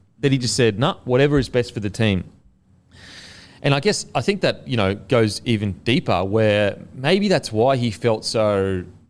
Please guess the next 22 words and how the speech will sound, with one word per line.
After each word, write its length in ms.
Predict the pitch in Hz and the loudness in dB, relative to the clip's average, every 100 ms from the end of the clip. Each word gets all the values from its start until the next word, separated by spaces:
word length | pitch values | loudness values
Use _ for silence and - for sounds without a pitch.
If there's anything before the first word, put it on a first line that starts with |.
| _ | _
I 60 | 104 | -6
guess, 180 | 110 - | -4 -4
put 220 | - 110 | -4 0
off 240 | 117 - | 0 0
by 140 | 117 104 | -2 0
being 260 | 110 104 | 0 0
lowballed 480 | 95 98 113 139 151 | 2 2 2 0 0
by 180 | 143 147 | 0 0
the 140 | 147 | 0
Eels, 320 | 147 180 226 | 0 0 -2
where 120 | 147 143 | -2 0
he 60 | |
was 140 | 139 127 | 0 -2
like, 220 | 131 117 | -4 -4
"Mate, 260 | 143 101 - - - _ _ | -6 -6 -8 -18 -20 _ _
I 200 | 143 170 | -4 -4
have 280 | 160 156 113 - - _ _ | -4 -6 -8 -14 -20 _ _
shut 300 | - - 165 | -12 -4 -2
my 140 | 180 170 | 0 0
mouth, 440 | 131 87 92 - - _ _ _ _ | 0 -4 -8 -18 -20 _ _ _ _
gotten 220 | 135 160 | -2 -2
through 280 | 139 139 120 | 0 -2 -2